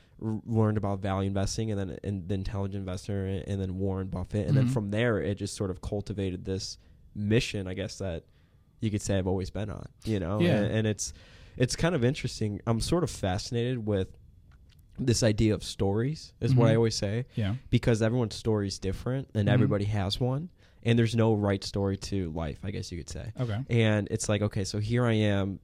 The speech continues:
Speaker 1: starting off getting really interested when I'm thirteen, right? And believe it or not, um, the first stock that I actually bought, I can't remember, it was Citigroup, and it was a five dollar stock in that
Speaker 2: Mm-hmm.
Speaker 1: area. And,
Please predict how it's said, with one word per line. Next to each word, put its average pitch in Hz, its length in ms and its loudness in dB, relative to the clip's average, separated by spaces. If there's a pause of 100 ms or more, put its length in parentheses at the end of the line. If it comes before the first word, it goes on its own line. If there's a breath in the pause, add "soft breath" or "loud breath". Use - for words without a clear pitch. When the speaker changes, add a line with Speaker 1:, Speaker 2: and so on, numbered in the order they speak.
(160)
Speaker 1:
starting 104 380 2
off 101 220 0 (320)
getting 120 220 4
really 113 200 2
interested 98 460 -4
when 101 140 0
I'm 95 120 -2
thirteen, 92 540 -4
right? 92 340 -2
And 101 280 -6
believe 120 180 0
it 113 60 0
or 104 40 -2
not, 104 280 -2 (160)
um, 95 240 -2
the 98 60 -6
first - 240 -6
stock 107 240 -6
that 95 100 -6
I 90 60 -4
actually 101 320 -6
bought, 85 440 -10
I 98 60 -10
can't - 320 -10
remember, 95 320 -6 (260 loud breath)
it 113 60 -4
was 107 280 -4
Citigroup, 104 520 -2 (420 soft breath)
and 101 380 0
it 98 40 -2
was 101 120 0
a 101 40 -6
five 98 280 0
dollar 104 180 2
stock 92 400 -4
in 110 100 2
that 87 140 0
Speaker 2:
Mm-hmm. 123 140 2
Speaker 1:
area. 110 240 2 (340 loud breath)
And, 104 580 2